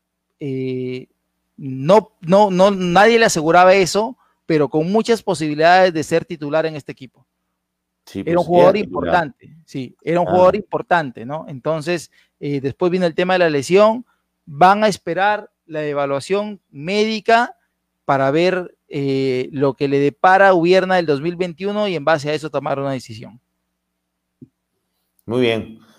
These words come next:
Speaker 2: Excelente, muchachos. Muchas gracias. Yo creo que hasta ahí llegamos con la información. No sé si hay algún otro dato más suelto por ahí.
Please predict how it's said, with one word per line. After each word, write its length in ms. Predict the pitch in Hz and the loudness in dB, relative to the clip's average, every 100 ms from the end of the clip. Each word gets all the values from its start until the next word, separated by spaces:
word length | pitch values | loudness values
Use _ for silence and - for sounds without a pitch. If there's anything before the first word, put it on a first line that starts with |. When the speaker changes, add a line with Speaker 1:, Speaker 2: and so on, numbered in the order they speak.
| _ _ | _ _
Speaker 2:
Excelente, 500 | 104 104 117 135 127 | -4 -2 0 0 0
muchachos. 500 | 120 113 127 107 90 | -2 2 0 0 -4
Muchas 260 | 101 117 127 | -6 -2 2
gracias. 440 | 131 131 135 135 | 4 2 2 0
Yo 120 | 117 | 0
creo 200 | 113 117 | -2 -4
que 200 | 113 104 95 | 0 0 0
hasta 240 | 92 110 | -2 -2
ahí 140 | 104 107 | -2 -2
llegamos 380 | 113 113 113 | -2 -4 -6
con 160 | 110 104 | -8 -8
la 60 | 95 | -6
información. 500 | 98 92 98 151 175 | -8 -6 -8 -6 -6
No 80 | |
sé 120 | 120 120 | -8 -8
si 140 | 113 | -4
hay 80 | 110 | -2
algún 320 | 110 113 113 | 0 -4 -4
otro 260 | 113 110 107 | -4 2 4
dato 300 | 110 113 107 | 4 2 -2
más 220 | 113 113 | -2 -2
suelto 380 | 127 117 113 98 | -2 0 0 0
por 140 | 98 | 2
ahí. 480 | 101 131 170 196 | 2 2 -2 -4